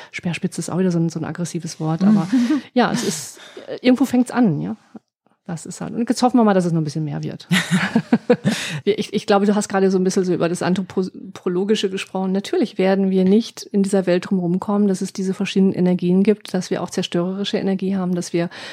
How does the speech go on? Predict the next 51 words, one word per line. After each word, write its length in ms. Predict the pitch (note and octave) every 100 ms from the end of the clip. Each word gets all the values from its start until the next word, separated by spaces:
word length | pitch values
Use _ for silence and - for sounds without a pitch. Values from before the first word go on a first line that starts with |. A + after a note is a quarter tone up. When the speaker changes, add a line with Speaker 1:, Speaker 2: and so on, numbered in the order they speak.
| -
Speaker 1:
ein 120 | F#3
großes 340 | F#3 G3 G#3+ -
Machtpotenzial 920 | F3+ - - F#3+ G3+ F#3 F#3+ F3+ F3+
haben, 280 | E3+ F#3 F#3
was 180 | F3+ -
wir 120 | F3
so 200 | F3 E3+
und 140 | F#3
so 100 | F#3
ausüben 460 | - G#3+ - F3+ F3
können. 340 | E3+ D#3+ F3 - - - - -
Und 80 | F3
jetzt 100 | F3
sind 160 | F#3+
wir 80 | G3+
in 80 | F#3
einem, 200 | F3+ F3
in 200 | F3 F3
einem, 240 | E3+ F3 - - - -
äh, 380 | F3+ E3+ E3+ F3+ E3+ - -
ja, 340 | F#3 E3+ F3 _
in 100 | G3
einem 80 | G3
Aushandlungsprozess 840 | F#3+ - G3 G3 - F#3+ - F#3 -
auch 120 | F3
mit 160 | F#3+
einer, 240 | F3+ E3+ E3+
mit 200 | E3 F3
einer 220 | E3 D#3+
globalen 500 | E3 F3+ E3+ E3+ F3
Gesellschaft, 640 | E3 E3 F#3 - E3+ -
ja. 180 | - F#3 _ _ -
Und 180 | F3+
das, 120 | F#3 -
das 160 | -
ist 140 | F3+ F#3
ein 100 | F3+
Prozess, 320 | F#3+ G3 F#3
den 100 | F3+
können 200 | F#3+ F#3
wir 60 |
hier 100 | F#3
nicht 120 | F3+ F#3
alleine 260 | F3 F3
in 60 | E3+
Deutschland 380 | F3 F3+ G3+ F#3+
machen, 160 | F#3
das 140 | F#3 G#3+
müssen 160 | A3
wir 100 | E3
weltweit 560 | D#3 D3+ - C#3 -